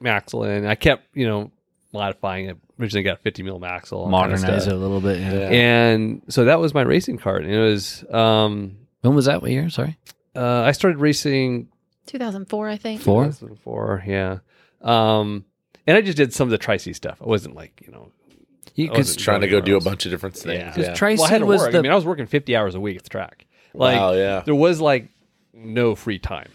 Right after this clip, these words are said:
Speaker 1: Like,
Speaker 3: Yeah.
Speaker 2: Was it, was it like here? So, uh, Tri-, in, sorry, Tri-C was the club at Moran, right?
Speaker 1: Yes.
Speaker 2: Right. It wasn't a traveling deal at the time. They were the club there, or did
Speaker 4: Mm-hmm.
Speaker 2: they, was there multiple clubs there as well?
Speaker 4: Um,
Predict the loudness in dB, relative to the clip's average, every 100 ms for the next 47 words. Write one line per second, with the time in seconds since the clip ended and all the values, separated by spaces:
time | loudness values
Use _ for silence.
0 | _ -2 0 0 0 2 4 2 4 0
1 | 0 -4 -4 0 0 0 0 2 2 2
2 | 2 2 0 0 2 4 2 0 -2 -8
3 | -14 -16 -18 -12 0 2 2 -2 -6 -6
4 | -10 -20 -20 _ -6 0 0 2 2 2
5 | 2 2 2 0 2 4 4 2 0 2
6 | 2 0 -4 -6 -4 -4 -4 -6 -10 -10
7 | -12 -12 _ _ _ -12 -10 -10 -10 -6
8 | -6 -6 -2 2 4 4 2 -2 -6 -4
9 | 0 2 4 2 4 2 2 0 0 0
10 | 2 4 4 2 2 2 2 2 2 4
11 | 4 4 4 2 2 2 2 2 2 2
12 | -2 -8 -2 -4 -2 -4 -4 -4 -4 -4
13 | -4